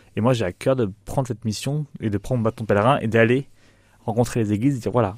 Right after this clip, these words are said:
on peut vous aider, vous former, vous accompagner. On n'est pas juste des super communicants à notre bureau qui ont des beaux visuels sur Canva et sur Adobe Express. On sait aussi travailler avec, euh, les réalités locales. » Et je pense que le vrai rôle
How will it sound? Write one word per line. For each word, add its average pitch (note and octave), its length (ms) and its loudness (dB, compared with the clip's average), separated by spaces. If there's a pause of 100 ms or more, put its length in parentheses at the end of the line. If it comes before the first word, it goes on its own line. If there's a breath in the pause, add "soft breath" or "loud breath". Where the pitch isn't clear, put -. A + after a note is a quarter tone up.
(140)
on G#2+ 60 -4
peut C#3 160 0
vous A2 260 2
aider, A#2+ 240 6
vous B2 180 2
former, G#2+ 600 2
vous C3 280 2
accompagner. A2 640 -2
On G#2+ 80 -2
n'est G2 80 -2
pas A2+ 160 0
juste A2 320 -2
des G2 140 0
super - 280 -2
communicants A2+ 460 0
à B2 40 2
notre G#2 180 -2
bureau G#2 300 2
qui G#2 180 -6
ont G2 40 0
des F#2 140 -2
beaux G#2+ 220 4
visuels A#2+ 420 4
sur A2 180 -8
Canva G#2 520 0
et - 20 0
sur - 160 -8
Adobe F#2+ 180 -4
Express. - 520 0 (640 loud breath)
On G2+ 240 0
sait - 180 -4
aussi A#2+ 320 0
travailler G2 500 -2
avec, G#2 260 -2
euh, F#2+ 120 2 (340)
les A#2 140 2
réalités A2 280 0
locales. » G2+ 380 0
Et - 60 -12
je - 80 -10
pense C3 220 -6
que - 120 -8
le G2+ 100 0
vrai C3+ 260 -2
rôle A#2+ 340 4